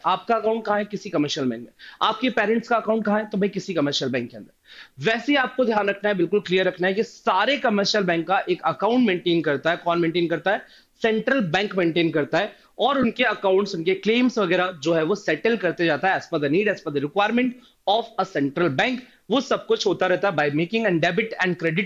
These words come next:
transaction in particular kind of account, is it? एक account के अंदर debit और क्रेडिट की entries करके वो सारी चीजें settle करते जाता है। So आपने यहां तक का पूरा thought detail में समझा and बात समझी, क्या central bank होता क्या है and उसके functions क्या होते हैं।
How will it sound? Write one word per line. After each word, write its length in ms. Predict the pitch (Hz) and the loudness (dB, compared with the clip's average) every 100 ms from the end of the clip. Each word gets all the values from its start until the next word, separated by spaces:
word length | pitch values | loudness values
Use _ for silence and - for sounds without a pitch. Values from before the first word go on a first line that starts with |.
| - | 0
transaction 440 | 156 143 151 175 | 0 0 -2 0
in 80 | 151 147 | 0 -2
particular 300 | 135 151 180 | 0 -2 0
kind 140 | 156 143 | 0 0
of 80 | |
account, 440 | 160 139 120 104 135 | -2 -8 -8 -10 -4
is 60 | |
it? 80 | 151 - _ _ - | -4 -4 _ _ -2
एक 140 | 196 208 | 0 2
account 300 | 190 226 247 | 2 2 2
के 60 | |
अंदर 160 | 233 233 | 2 2
debit 280 | 175 170 214 | 2 2 0
और 60 | |
क्रेडिट 480 | 214 170 185 196 - _ - | 0 2 0 -2 -14 _ -2
की 80 | |
entries 600 | 240 175 170 170 247 254 | 0 2 0 0 0 0
करके 400 | - 190 - 214 214 | 0 -2 0 -4 -2
वो 120 | 180 | -6
सारी 280 | - 139 156 | -2 0 0
चीजें 220 | 156 170 | -2 -6
settle 320 | - 131 143 | -4 -4 -4
करते 280 | 139 117 131 | -4 -6 -6
जाता 240 | 107 - | -8 -12
है। 60 | - - - - | -20 -20 -16 -2
So 100 | 262 | 0
आपने 260 | 254 285 | 2 0
यहां 380 | 277 208 180 254 254 | 2 2 2 0 0
तक 100 | 220 | -2
का 120 | 240 | -2
पूरा 260 | 208 202 | 0 0
thought 260 | 208 175 185 | 0 0 0
detail 340 | 151 147 185 | 0 2 2
में 60 | 196 | 2
समझा 460 | - 165 156 202 151 | 0 -2 0 0 0
and 180 | 147 | -2
बात 300 | 123 170 202 | 0 0 0
समझी, 280 | 185 180 190 196 - - - | -2 2 0 0 -12 -8 0
क्या 160 | 254 | 0
central 520 | 254 208 202 - 262 | 0 0 0 0 0
bank 360 | 208 190 202 208 _ - | 2 2 0 -2 _ -2
होता 300 | 175 180 220 | -2 2 0
क्या 220 | 220 214 | 2 0
है 140 | 226 - | 0 0
and 200 | 196 180 | 0 0
उसके 220 | - 226 | -2 -4
functions 600 | - 165 156 208 226 - | 0 0 2 0 -2 -2
क्या 100 | 160 | 0
होते 320 | 180 196 196 | 2 2 2
हैं। 200 | 220 226 | 0 0